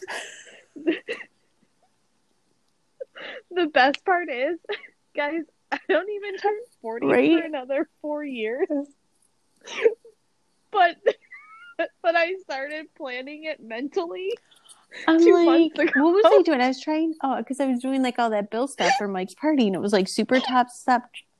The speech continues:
Speaker 2: like, top secret.
Speaker 1: Yeah.
Speaker 2: Lisa and I snuck the boys to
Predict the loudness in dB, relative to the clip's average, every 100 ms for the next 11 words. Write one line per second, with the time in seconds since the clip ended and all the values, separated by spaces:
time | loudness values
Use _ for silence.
0 | _ -6 -4 -4 -6 -4 -4 -2 -2 -4
1 | -8 -6 -4 -4 -4 0 2 2 2 4
2 | 2 0 -4 -12 -4 -2 -2 -4 -6 -4
3 | -2 -2 -2 -4 -6 -4